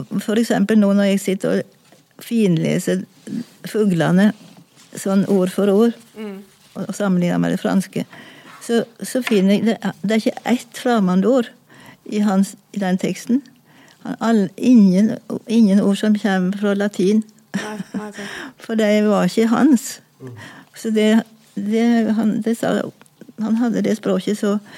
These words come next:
Speaker 1: i kroppen, tror jeg, det som, og derfor, ja, det, det der synes jeg er så interessant. Og jeg har liksom begynt å tenke, må lese alle bøkene, så ser man det i det hele tatt finnes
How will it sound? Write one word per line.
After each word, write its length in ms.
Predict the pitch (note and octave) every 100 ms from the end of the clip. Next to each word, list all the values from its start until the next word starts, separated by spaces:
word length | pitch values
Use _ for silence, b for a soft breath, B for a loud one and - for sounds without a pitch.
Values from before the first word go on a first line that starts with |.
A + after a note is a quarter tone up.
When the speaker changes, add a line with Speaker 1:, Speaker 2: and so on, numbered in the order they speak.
| B B B B -
Speaker 1:
i 80 | A#3
kroppen, 480 | A3 G3+ G3+ A3 A#3+
tror 160 | B3
jeg, 80 | A3+ A3+
det 20 | A3+
som, 80 | A3+ A3 A3 - _ _ _ B B B B B _
og 80 | G#3
derfor, 400 | A3 G#3 - G#3 - G#3+
ja, 140 | G#3+
det, 160 | G#3 G3+ G#3
det 220 | G3+ G#3
der 80 | G#3
synes 240 | - A3
jeg 80 | A3
er 60 | -
så 80 | A3
interessant. 640 | A#3 B3 A3+ D#4+ - - _ _ _ -
Og 80 | A#3
jeg 80 |
har 140 | A#3 A3+
liksom 300 | G#3 A3 A3
begynt 220 | A3 G#3+ G#3+
å 60 |
tenke, 220 | A3+ A3 A3
må 140 | A3+
lese 300 | A3+ A3 G3 G3+
alle 220 | G#3 F#3+
bøkene, 300 | F#3 F#3 G3+
så 140 | G3 -
ser 220 | - C#3+
man 140 | D#3+ F3+
det 60 | F3+
i 40 |
det 80 | F#3+
hele 180 | - F3+
tatt 160 | F3+
finnes 380 | F3+ - F#3+ F#3